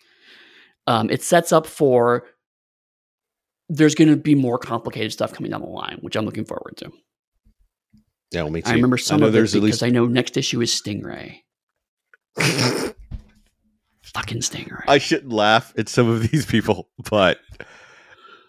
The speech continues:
Speaker 2: some of them I have to. I'm sorry. And Stingray is one of them.
Speaker 1: Right. Uh, so next time we will cover issue two two six of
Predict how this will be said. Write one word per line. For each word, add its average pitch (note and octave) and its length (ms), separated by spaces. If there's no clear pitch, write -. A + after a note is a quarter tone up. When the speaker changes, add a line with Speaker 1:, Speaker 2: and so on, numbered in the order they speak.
Speaker 2:
some G2+ 240
of D2+ 60
them B1 100
I G1+ 60
have - 220
to. - 120
I'm C2+ 100
sorry. G1+ 360
And A2 160
Stingray G#2 520
is F#2+ 180
one E2+ 100
of D2 100
them. C2+ 220
Speaker 1:
Right. - 180
Uh, B2 220
so A#3 280
next F#3+ 260
time G3 360
we D3+ 140
will D3 240
cover B2 400
issue B2+ 520
two D#3 240
two A3 180
six - 380
of A2 600